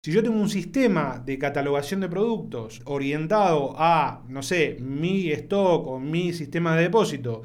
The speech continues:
y quiero mandar productos al full de Mercado Libre y tengo que trabajar en una catalogación distinta o en poner un código de barras que el producto no tiene o poner un código que el producto no tiene,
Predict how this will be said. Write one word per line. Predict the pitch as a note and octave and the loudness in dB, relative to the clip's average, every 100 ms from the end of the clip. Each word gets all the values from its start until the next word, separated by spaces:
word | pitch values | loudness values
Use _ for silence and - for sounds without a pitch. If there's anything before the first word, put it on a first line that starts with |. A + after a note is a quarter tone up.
| - | -12
y | C#3 | -2
quiero | F3+ F#3+ | 2 2
mandar | F#3 G#3 A3 D#3+ A#2 | 2 4 4 4 -2
productos | C3+ E3 G3+ D#3+ D3 C3 - - | 0 0 0 -2 -4 -4 -8 -4
al | C#3 C#3+ | -4 0
full | F#3 G3 | 0 2
de | D3+ | 2
Mercado | D#3+ E3+ G3 | 0 0 0
Libre | A#3 F#3+ D3 C#3+ | 2 2 2 0
y | C3 | -6
tengo | C3 F#3+ | -4 -2
que | F3 | -2
trabajar | D#3+ D#3 D#3+ G#3+ F3+ - | 0 0 2 2 2 -2
en | C#3 | -4
una | E3 F3+ | 0 0
catalogación | D#3 D3+ D3 D3 D3 - A3 | 2 2 2 2 0 2 2
distinta | G3+ E3+ A3+ G3 D3+ C#3 | 2 0 0 2 2 0
o | C#3 | 0
en | C#3 | -2
poner | D3+ F3 | 0 0
un | E3+ | 0
código | F3 F#3 F3+ | 2 2 4
de | |
barras | G#3 F#3+ - | 4 4 0
que | C3+ | -4
el | |
producto | B2 D#3+ E3 E3 | -2 -2 0 -4
no | D3+ D#3 | -4 -2
tiene | G#3+ G3 | 0 0
o | D3 | -2
poner | C3+ D3 | -4 -4
un | D3 D3 | -6 0
código | G3 F#3 C#3+ | 4 4 4
que | C3+ | 0
el | |
producto | C3 E3+ F3 | -2 -2 -2
no | F#3 | -4
tiene, | F#3 G#3+ | -2 -2